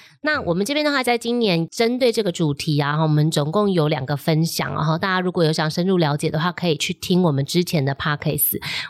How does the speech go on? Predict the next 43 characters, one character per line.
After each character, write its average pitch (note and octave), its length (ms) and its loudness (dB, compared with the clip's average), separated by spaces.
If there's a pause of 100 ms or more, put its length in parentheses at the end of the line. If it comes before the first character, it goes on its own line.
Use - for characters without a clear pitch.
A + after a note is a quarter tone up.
我 E3 60 -2
们 F#3+ 200 2
在 G#3 360 0
去 F4 260 0
年 F#3 220 2
的 E3+ 140 2
十 - 160 0
二 F#3+ 80 2
月 A3 160 4
十 F3+ 140 0
九 F3 100 0
号 F3+ 160 -2
的 E3+ 100 2
时 E3 120 0
候， F#3 80 2
有 F3+ 160 2
一 E3 80 -2
个 E3+ 380 -4
狼 G3 200 -2
来 G#3 160 0
了 G#3+ 220 0
或 B3+ 120 -6
是 A#3+ 140 2
玩 F3+ 240 0
真 G3 300 2
的， F3+ 180 -2 (140)
平 G#3 180 0
均 B3+ 180 -2
地 B3 140 0
权 F#3 220 0
条 F3 240 -2
例 G#3 100 0
是 G3+ 240 -2
否 D#3+ 200 0
能 D#3 260 2
真 F#3+ 260 2
的 F3+ 240 0
实 - 240 -2
施 G#3 220 0
居 G#3 160 -2
住 G#3 120 2
正 G3 200 2
义。 F#3+ 240 -2